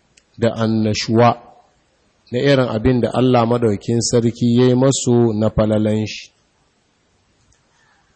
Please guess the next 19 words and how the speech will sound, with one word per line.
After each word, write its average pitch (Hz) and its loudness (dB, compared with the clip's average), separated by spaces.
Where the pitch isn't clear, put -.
"Wa 104 0
yastabshiruna 151 4
billadhina 135 4
lam 127 2
yalhaqu 127 0
bihim 123 2
min 117 0
khalfihim." 110 -4
Kuma 123 -10
suna 165 0
neman 135 0
a 127 -2
yi 135 2
bishara 131 0
ga 110 -6
waɗanda 117 -2
suke - -8
a 107 -8
bayansu, 131 0